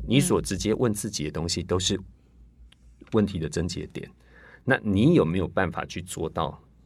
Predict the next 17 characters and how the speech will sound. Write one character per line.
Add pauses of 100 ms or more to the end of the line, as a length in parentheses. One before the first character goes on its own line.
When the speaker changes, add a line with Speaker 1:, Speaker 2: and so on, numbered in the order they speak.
(120)
Speaker 1:
你 (380)
你，
你
如
何
去
回
应， (100)
哈，
Speaker 2:
嗯。
Speaker 1:
或
者
是
你
如
何
去